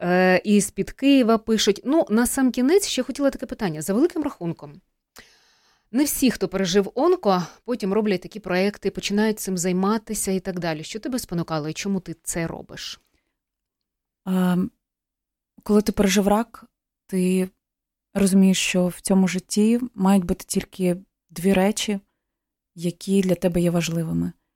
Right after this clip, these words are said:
Speaker 2: Перша річ — це користь для когось, твого життя,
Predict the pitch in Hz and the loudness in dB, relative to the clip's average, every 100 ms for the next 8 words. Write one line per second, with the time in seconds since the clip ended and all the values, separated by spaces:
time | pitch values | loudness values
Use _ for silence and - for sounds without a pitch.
0 | _ - 196 - 185 170 - - - 180 | _ -2 0 0 -2 -2 -6 -8 -4 -2
1 | 180 - 190 185 170 - - - _ _ | -4 -2 2 2 2 -4 -12 -20 _ _
2 | _ 170 175 - 214 254 - - - 190 | _ -4 -4 0 0 0 -2 -10 -6 -2
3 | 190 190 185 - 190 | 2 0 -2 -6 -6